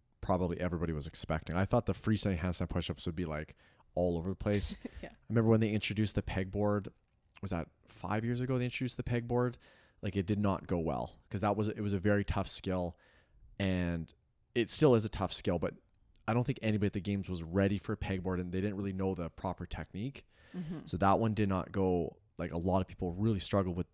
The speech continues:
Speaker 1: the pegboard for the first time, and now it's, like, a staple in the game, so everybody's ready for it.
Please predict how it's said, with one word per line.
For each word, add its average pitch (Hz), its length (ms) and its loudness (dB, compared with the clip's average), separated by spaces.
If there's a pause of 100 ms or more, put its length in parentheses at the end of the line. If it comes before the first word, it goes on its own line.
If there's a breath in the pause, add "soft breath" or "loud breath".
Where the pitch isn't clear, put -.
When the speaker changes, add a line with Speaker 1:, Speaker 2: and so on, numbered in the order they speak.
Speaker 1:
the 90 120 -4
pegboard 113 480 0
for 92 100 -6
the 90 60 -2
first - 260 -4
time, 82 300 -4 (760)
and 107 80 0
now 104 220 4
it's, 98 100 -2
like, 101 140 0
a 90 40 -4
staple 104 400 2
in 90 60 0
the 87 100 -2
game, 90 220 -2
so 110 100 0
everybody's 98 240 0
ready 92 220 4
for 82 260 -4
it. - 100 -4